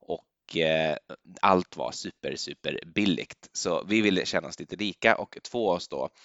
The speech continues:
eh, ville dricksa då, eh, ga-, någorlunda generöst, eh,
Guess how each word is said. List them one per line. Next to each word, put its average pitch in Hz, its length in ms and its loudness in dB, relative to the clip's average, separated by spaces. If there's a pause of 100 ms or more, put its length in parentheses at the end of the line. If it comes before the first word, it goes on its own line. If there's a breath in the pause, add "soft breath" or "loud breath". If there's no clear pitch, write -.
(340 loud breath)
eh, 73 580 -10
ville 98 200 0
dricksa 135 420 2
då, 90 320 -2
eh, 90 80 -2 (280)
ga-, 113 240 2 (220)
någorlunda 80 380 -4
generöst, 71 600 -6 (160)
eh, 78 220 -4